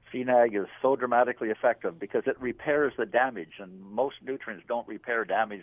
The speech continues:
they just relieve symptoms. But, uh, N-acetylglucosamine, assisted with vitamin C, because they need to be together, um,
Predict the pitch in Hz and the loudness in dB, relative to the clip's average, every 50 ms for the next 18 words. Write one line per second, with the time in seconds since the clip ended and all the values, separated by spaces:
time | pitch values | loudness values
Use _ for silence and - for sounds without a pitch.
0 | - 101 104 - 104 98 - 107 104 104 107 107 104 - - 123 120 120 - 170 | -10 -10 -8 -8 -8 -12 -10 -10 -8 -8 -8 -8 -10 -8 -8 -8 -8 -8 -8 -12
1 | 185 208 - _ _ - - - - - - - _ - 107 - _ _ _ _ | -12 -12 -16 _ _ -20 -20 -20 -20 -20 -20 -12 _ -4 -4 -4 _ _ _ _
2 | _ _ - 95 - - 92 90 92 104 123 120 127 123 - - 165 147 139 131 | _ _ -14 -8 -4 -2 0 0 0 0 0 -2 -2 -2 -2 -2 0 0 0 0
3 | - 131 123 - 151 151 151 - - 110 101 98 101 110 - - - - - - | 0 -2 0 2 2 0 0 -2 -8 -8 -8 -8 -8 -10 -14 -18 -20 -20 -20 -16
4 | - - 98 - - - 208 202 - - 143 110 110 104 - 107 98 98 92 90 | -10 -8 -8 -2 2 4 4 4 4 -2 -4 -2 -2 -2 0 2 0 0 0 -4
5 | 92 90 87 - - 101 90 101 104 104 - 110 101 90 98 101 90 95 - - | -10 -12 -14 -12 -12 -10 -10 -8 -8 -8 -8 -8 -8 -6 -8 -10 -10 -12 -12 -12
6 | 104 98 107 117 113 - 107 101 110 107 98 92 92 110 - 98 85 90 - - | -10 -10 -10 -12 -10 -12 -10 -8 -8 -8 -6 -4 -2 -2 -2 -2 -4 -10 -12 -16
7 | - - - - _ _ - 90 90 90 92 90 180 | -20 -20 -20 -20 _ _ -6 -2 0 0 0 -2 -4